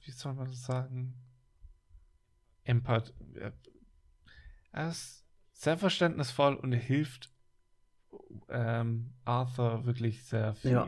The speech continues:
Speaker 2: finde ich auch. Er ist so ein bisschen so dieser, dieser
Speaker 1: So, so dieser mega good guy einfach.
Speaker 2: Ja.
Speaker 1: Ich weiß nicht,
Speaker 2: So
Speaker 1: wie
Speaker 2: ein
Speaker 1: ich's
Speaker 2: guter
Speaker 1: beschreiben soll.
Speaker 2: Pol einfach irgendwie, der,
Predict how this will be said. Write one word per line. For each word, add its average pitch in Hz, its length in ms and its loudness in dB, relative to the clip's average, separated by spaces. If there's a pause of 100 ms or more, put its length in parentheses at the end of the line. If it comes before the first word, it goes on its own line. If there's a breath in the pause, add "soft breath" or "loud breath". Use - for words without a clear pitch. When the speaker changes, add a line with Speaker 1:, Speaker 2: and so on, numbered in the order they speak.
Speaker 2:
finde 127 320 2
ich - 120 -4
auch. 117 340 -2 (240)
Er 131 80 4
ist 123 80 4
so 170 60 12
ein 156 100 12
bisschen 160 300 6
so 135 100 6
dieser, 120 440 8
dieser 110 480 2
Speaker 1:
So, 127 200 -8
so 123 180 0
dieser 120 420 2
mega 123 500 6
good 117 280 2
guy 110 100 2 (140)
einfach. 101 340 0
Speaker 2:
Ja. 123 280 2 (960 soft breath)
Speaker 1:
Ich 117 140 -4
weiß 131 140 6
nicht, 123 80 8
Speaker 2:
So 139 60 8
Speaker 1:
wie 120 40 10
Speaker 2:
ein 107 60 6
Speaker 1:
ich's - 60 -2
Speaker 2:
guter 202 280 12
Speaker 1:
beschreiben 113 180 8
soll. 196 80 12 (100)
Speaker 2:
Pol 127 180 12
einfach 107 460 2
irgendwie, 107 560 0
der, 110 320 4